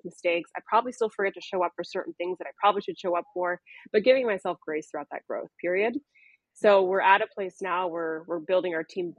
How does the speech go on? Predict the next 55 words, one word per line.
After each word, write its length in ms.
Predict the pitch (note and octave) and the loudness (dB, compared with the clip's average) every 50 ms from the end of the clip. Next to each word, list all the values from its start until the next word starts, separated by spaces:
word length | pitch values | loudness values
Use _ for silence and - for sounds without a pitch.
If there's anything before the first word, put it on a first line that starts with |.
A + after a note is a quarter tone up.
| _ _ - | _ _ -10
more. 560 | E3+ F3 F3+ E3 E3 F3 G#3 A#3 B3+ C#4+ - - | -6 -4 -2 -2 0 0 0 0 0 -2 -2 -2
We're 120 | - E3+ | -2 0
gonna 160 | F#3+ F#3 F3+ E3+ | 0 0 -2 0
be 140 | F#3+ F#3 E3+ | 0 0 0
moving 380 | E3+ F3 F3+ F#3 F3 F#3 F3 | 2 2 0 0 0 0 -2
into 200 | E3 D#3+ - - | -4 -4 -6 -8
a 40 | E3+ | -8
bigger 240 | D#3+ F3 D3 E3+ E3 | -6 -6 -6 -6 -6
space. 560 | - - - E3 D#3 D#3+ F3 F#3 - - - _ - | -8 -8 -8 -4 -2 -2 -2 -2 -4 -8 -18 _ -12
Probably, 640 | - F#3+ F3 F#3 F3+ F3+ G3 F#3 F3+ F3 E3+ E3+ D3 | -8 -6 -4 -4 -2 0 2 4 4 4 4 2 0
I'm 80 | F3 | 0
gonna 220 | G3+ G3 F#3 E3+ E3+ - | 0 0 0 0 -2 -2
project 420 | - - G3 - G3+ F3+ F3 - _ | -4 -4 -2 2 2 0 0 0 _
that 160 | G#3 F#3 F3+ | 0 0 0
in 60 | F#3+ F3+ | 0 0
the 80 | F3 | -2
next 260 | D#3+ F3 F3 - - | -2 -2 -2 -4 -4
six 200 | - F#3+ - - | -4 -4 -2 -2
to 140 | - - - | -4 -4 -2
eight 120 | F3 - G3 | -2 2 6
months 480 | A#3 C4 C#4+ C#4+ - - - - - - - | 6 6 6 4 0 -6 -12 -16 -14 -6 -2
and 220 | - A3+ A3+ G#3+ | 0 0 2 4
really 200 | A3 A#3 D4 G#4 A4+ | 6 6 6 6 6
just 160 | - F#4 - - | 6 2 0 -2
having, 500 | - - - F#3+ F#3+ G#3 A#3 C4+ C4+ B3+ | -10 -10 -2 0 2 2 2 2 0 -2
like, 120 | A3+ G3+ - _ _ - | -2 -4 -6 _ _ -10
continue 400 | - A3 G3 - - B3 C#4 D4 | -8 -8 -8 -6 -4 -4 -2 -2
to 60 | C4+ | -2
grow 240 | F#3+ - F#3 F#3+ G3+ | -2 0 0 2 2
with 80 | G3+ - | 0 0
these 140 | D#3+ - - | -4 -6 -6
cultures, 220 | - A#3+ G#3 G3+ - | -6 -6 -6 -4 -2
but 120 | G#3+ F#3+ | -2 -2
never, 400 | F3+ A3 A3+ B3 B3+ B3 B3+ B3 | -2 0 0 0 2 2 2 2
ever, 220 | - A3 G#3 G#3 | 2 2 2 2
ever 260 | - - F3+ F3 F3+ E3 | 0 -2 -2 -4 -4 -4
veering 300 | E3 F3+ F3 E3+ E3 D#3+ | -2 -2 -2 -2 -2 -4
away 380 | D#3 F3 F3 E3+ E3 D#3+ D#3+ _ _ _ _ _ _ _ | -4 -4 -2 -2 -4 -4 -6 _ _ _ _ _ _ _
from 120 | - G3 F#3 | -4 -4 -2
what 260 | F3 E3+ F#3+ G#3+ A3+ - - | 0 2 2 2 2 0 -4
those 280 | G#3 G3 F3 E3+ E3+ - _ - | -2 0 0 0 0 -4 _ -6
core 140 | F3+ D3+ | -6 -4
values 340 | D3 D#3 D3+ C#3+ C#3+ C#3 - - | -4 -4 -4 -4 -6 -8 -8 -6
are. 220 | - - C#3 A#2 - | -4 -4 -2 -2 -4
Because 260 | - E3 F3 G3 E3+ | -4 -4 -4 -2 -2
the 80 | F#3 G3+ | 0 2
moment 380 | G3+ A3 B3 C#4 D4+ D4 - | 6 6 6 6 6 4 2
you 120 | A3 G#3+ F#3+ | 0 0 2
do 160 | F3+ F#3 F3+ | 4 4 4
that, 180 | F#3 F#3 F3+ | 4 2 0
the 60 | E3+ D#3+ | 0 -2
moment 280 | D#3+ E3 E3+ F3 - | -4 -4 -4 -6 -6
you 120 | D#3+ D3+ C#3+ | -8 -6 -4
lose 220 | D#3 D3+ D3+ - | -4 -6 -6 -4
sight 440 | - - G#3+ A3 G3 F3+ F3 - | 0 4 6 6 6 6 4 2